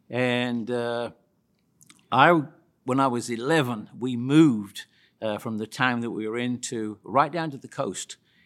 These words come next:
And it was, uh, back in those days, it was a massive change. And, uh, it took me a little time to get used to it. And then as things developed, uh, school, education,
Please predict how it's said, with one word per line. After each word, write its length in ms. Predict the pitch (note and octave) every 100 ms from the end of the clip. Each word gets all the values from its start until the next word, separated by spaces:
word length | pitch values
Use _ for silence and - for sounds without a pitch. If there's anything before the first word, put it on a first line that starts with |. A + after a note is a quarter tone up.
| _ -
And 480 | A#2 A#2+ B2 A#2+ -
it 300 | C#3 D3+ C3+
was, 580 | C3+ B2+ B2+ B2 - -
uh, 400 | A2+ G#2+ G#2+ G2+
back 320 | F#2+ B2+ C3 B2+
in 80 |
those 300 | A#2+ D3+ B2+
days, 360 | A2+ A2+ A#2 A2+
it 120 | A#2
was 180 | A#2+ G#2
a 80 | G#2+
massive 480 | A#2 C3 - A#2 -
change. 580 | - C#3+ A2+ G2+ - - _ _ _ _ A2+
And, 440 | A2+ A2 A2+ G2+
uh, 40 | A2
it 300 | A2 G#2+ -
took 160 | C3+
me 80 | A2
a 40 |
little 140 | A#2 A#2
time 240 | B2+ B2
to 60 | A2+
get 160 | A2+
used 360 | G#2 C3 C3+ -
to 80 | C3
it. 140 | B2+ -
And 100 | A2+
then 160 | B2
as 220 | B2 A#2+ -
things 320 | C#3+ A#2+ A2
developed, 600 | A#2 B2+ C#3+ C#3+ - - _ _ - _
uh, 80 | G#2+
school, 560 | - - C#3+ D3 C#3+ C3
education, 880 | A2 A2 - D3 D3 B2+ - B2+